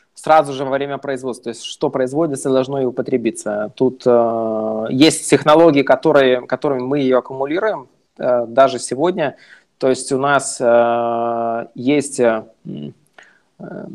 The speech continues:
на-, гидроэлектростанции, которые, куда закачиваются в бассейн электроэнергии. Таким способом она потребляется, аккумулируется и потом спускается вниз, турбины крутятся, и она производится обратно.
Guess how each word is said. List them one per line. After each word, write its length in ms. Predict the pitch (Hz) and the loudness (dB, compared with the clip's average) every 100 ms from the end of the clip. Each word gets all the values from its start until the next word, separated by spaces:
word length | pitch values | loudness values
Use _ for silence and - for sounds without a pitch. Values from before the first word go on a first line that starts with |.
| 135 | -4
на-, 220 | 139 151 | 0 2
гидроэлектростанции, 1200 | 160 170 135 151 147 147 139 147 139 156 151 139 | 0 -6 2 4 6 6 6 2 2 2 2 0
которые, 760 | 135 123 151 135 127 120 113 113 - | 0 0 2 2 4 4 2 0 -8
куда 280 | 127 131 | 0 0
закачиваются 760 | 120 135 156 143 - 120 117 120 | 2 0 2 0 -2 -10 -10 -12
в 100 | 117 | -6
бассейн 480 | 123 - 135 120 117 | -6 -4 -6 -6 -10
электроэнергии. 720 | 113 - 123 123 175 170 143 | -14 -6 -4 -4 -6 -6 -10
Таким 280 | - - | -10 -12
способом 440 | 127 - 135 127 123 | -12 -8 -8 -6 -4
она 60 | 120 | -2
потребляется, 720 | - - - 135 123 - 110 | -4 -6 0 4 4 4 -6
аккумулируется 640 | - 120 135 185 175 - | -10 -10 -6 -4 -4 -4
и 20 | 131 | -4
потом 400 | 123 - 143 131 _ _ | -4 -4 -6 -8 _ _
спускается 640 | _ - 131 147 139 135 127 | _ -12 -4 2 2 2 -4
вниз, 460 | 131 147 - - 127 - | -2 -4 -6 -6 -6 -4
турбины 420 | 123 120 123 120 | -2 0 -2 -2
крутятся, 680 | - 135 120 - 123 117 | -6 -6 -6 0 2 2
и 40 | 117 | 2
она 160 | 117 | -2
производится 540 | 120 123 113 123 - 123 | 2 2 4 2 4 2
обратно. 420 | 120 120 104 - | 6 4 2 -4